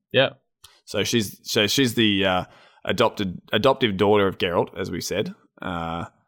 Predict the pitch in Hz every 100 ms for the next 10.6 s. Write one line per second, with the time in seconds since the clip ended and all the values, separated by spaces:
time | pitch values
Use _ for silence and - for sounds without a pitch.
0 | _ _ _ _ _ _ _ _ - 98
1 | 92 92 87 85 - _ _ _ _ -
2 | - 95 82 110 104 90 90 - 98 85
3 | 82 - 90 85 85 87 - 82 80 -
4 | 92 82 87 82 78 - _ 92 98 104
5 | 107 - 82 73 _ _ _ - - 85
6 | 80 120 - _ _ _ - - 107 92
7 | 85 82 76 - - 120 107 73 - _
8 | _ - - 104 110 127 101 90 85 -
9 | _ _ _ _ _ _ _ _ - -
10 | - 107 - 87 85